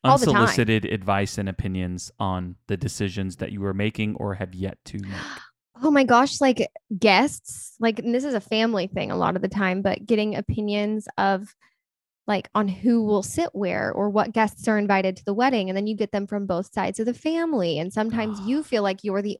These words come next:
Speaker 1: only one getting the opinions, and this, your fiance is, like, gets to live their life,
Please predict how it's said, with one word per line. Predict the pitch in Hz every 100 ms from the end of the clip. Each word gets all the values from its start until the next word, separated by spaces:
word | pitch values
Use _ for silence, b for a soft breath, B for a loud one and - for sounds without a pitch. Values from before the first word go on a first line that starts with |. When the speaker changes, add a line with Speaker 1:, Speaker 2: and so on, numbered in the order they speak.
| _ -
Speaker 1:
only | 220 220 220
one | 247 349 285
getting | 190 180
the | 170
opinions, | - 190 196 208
and | 208 202
this, | 196 - b b b b _
your | 208 208
fiance | 226 226 269 311 - 165 170 185 220 - -
is, | 220 214
like, | 202 190 262 - -
gets | 214 214 -
to | 240
live | 214 208
their | 220 202
life, | 208 202 - -